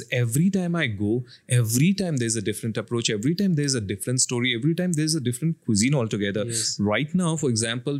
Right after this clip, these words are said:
Speaker 1: we are working on something called as the micro community, uh, of, uh, micro community cuisine of the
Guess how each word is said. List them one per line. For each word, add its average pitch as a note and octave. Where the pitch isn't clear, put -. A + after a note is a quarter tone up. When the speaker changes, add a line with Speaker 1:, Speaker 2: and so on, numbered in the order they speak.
Speaker 1:
we -
are A#2
working D3+
on D#3
something C3
called B2+
as -
the A2
micro G2+
community, A#2+
uh, G#2+
of, B2
uh, G#2+
micro B2+
community B2+
cuisine A2+
of E2+
the -